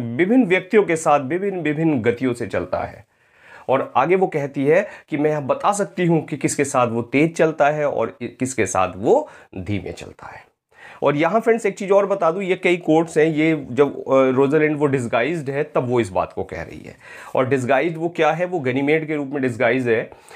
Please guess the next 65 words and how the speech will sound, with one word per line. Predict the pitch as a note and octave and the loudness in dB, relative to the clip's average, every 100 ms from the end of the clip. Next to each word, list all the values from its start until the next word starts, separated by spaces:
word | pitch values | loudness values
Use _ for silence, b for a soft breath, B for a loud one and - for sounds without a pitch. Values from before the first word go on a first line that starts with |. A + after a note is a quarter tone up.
| B - | B -10
तो | |
अगर | E3 C#3+ D#3 F#3+ | -2 0 2 2
आपको | D#3+ F3+ | 0 -4
कहीं | E3 E3 | -4 -4
लिखना | E3+ C3 D#3+ | -4 -2 0
है | F#3 | 0
कोट | F#3 E3 E3 | 2 2 2
किसकी | D#3 D3+ - | 0 -4 0
है, | F#3+ | 0
तो | F#3 E3 | 2 0
वहाँ | D#3 E3 | 0 0
हम | F3+ F3 | 0 2
जो | F3 | 2
डिसगाइज | C#3+ B2 B2+ E3+ E3 | 2 2 0 0 -2
नेम | D3+ D#3+ | -2 -2
है | D#3+ | 0
वो | D3+ | 0
नहीं | D#3+ C#3 | 0 0
लिखते, | G2 - F2 - B B B | -4 -6 -8 -10 B B B
वहाँ | B2 C#3 | -2 2
हमें | E3 F3 | 2 0
ओरिजिनल | - C3 D#3 F3+ A3 | 0 2 2 2 2
जो | F#3+ | 2
कैरेक्टर | F3+ C#3 C3 C3 | 0 -2 -2 -2
है | |
उसका | C3 A2+ A#2 | -2 -2 0
नाम | G#2+ G2 | 2 0
हमें | F#2+ G2 - | -2 -4 -2
लर्न | G#2 A2 | 0 0
करना | A#2 A#2 | 2 2
होता | C#3 D#3 D3 | 2 0 -2
है | D#3+ G3+ | -4 -4
और | - A#2+ | -2 0
वही | A#2+ C#3 | 0 0
हमें | C#3+ A#2+ | -2 -2
लिखना | A#2+ F2 F#2+ | -2 -4 -6
होता | D#2+ - - | -8 -12 -16
है। | A#1 - B B B B | -18 -20 B B B B
तो | D3+ | 0
यहाँ | C3+ C#3 F3 A3 B B | 2 4 4 0 B B
जो | C3 D#3 | 0 2
रोजालिंड | C#3 D#3+ A3 G#3+ | 4 4 4 4
है | G#3 | 0
वो | G#3 | -4
कहती | G#3+ - G#3 G#3 G#3 C#3 | -6 -10 -12 -6 0 2
है, | G#2+ | 0
कहती | E2+ _ D#3 E3+ G#3+ | -2 _ -10 -8 -4
है | G#3 G#3 | -2 2
क्या? | G#3+ | 2
वो | G#3 | 0
कहता | G#3 F#3+ F#3 C#3 | 0 0 2 0
है, | A#2 F#2 _ - | 0 -4 _ -8
क्योंकि | D#3 E3+ | -6 -2
वो | F3+ F#3+ | 0 2
यहाँ | G3 E3 | 0 0
गनीमेड | D#3 F#3+ G#3+ G3 | 2 2 0 -2
के | D#3+ | -2
रूप | B2 G#2 | -4 -4
में | A2+ | -6
इस | G#2 | -2
बात | A#2 - | -2 -2
को | - | -8
कह | - | -12
रहा | - - | -14 -16
है। | - | -20